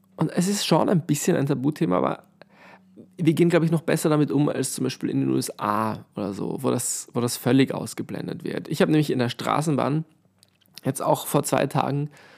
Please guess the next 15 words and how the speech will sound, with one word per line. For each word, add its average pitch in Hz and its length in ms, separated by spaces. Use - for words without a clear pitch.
jemanden 143 340
gehört, 135 440
der, - 360
der 160 280
redet 151 240
einfach 131 240
so 147 100
mit 135 100
einer 127 140
Bekannten, 139 420
die 131 60
er 127 60
zufällig 131 340
sieht, 135 400
und 151 260